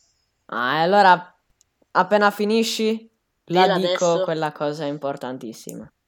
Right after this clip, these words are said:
Speaker 1: Va bene, allora, ci siamo dimenticati una tra le cose fondamentali.
Speaker 2: Ah, è vero.
Speaker 1: Dare il voto alle cose.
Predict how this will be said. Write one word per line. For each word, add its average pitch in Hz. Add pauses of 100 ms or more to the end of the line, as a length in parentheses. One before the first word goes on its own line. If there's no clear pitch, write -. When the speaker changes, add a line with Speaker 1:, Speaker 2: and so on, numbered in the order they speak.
(1900)
Speaker 1:
Va 190
bene, 190
allora, 196 (200)
ci 233
siamo 233
dimenticati 240 (640)
una 247
tra 220
le 214
cose 233
fondamentali. 185 (280)
Speaker 2:
Ah, 226
è 214
vero. 214
Speaker 1:
Dare 214
il 220
voto 208
alle 190
cose. 151